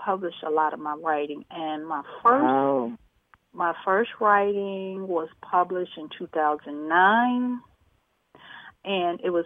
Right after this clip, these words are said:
Speaker 1: only published for family and friends.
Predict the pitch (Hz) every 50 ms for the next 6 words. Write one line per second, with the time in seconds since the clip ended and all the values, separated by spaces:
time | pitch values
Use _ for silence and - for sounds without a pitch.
0 | - - 170 180 180 185 175 175 - - - 185 170 165 180 170 156 - - -
1 | - 170 165 156 - - - - - 190 185 185 180 180 180 180 180 175 175 175
2 | - - - 339 311 - - - - - 190 180 170 156 147 143 143 139 139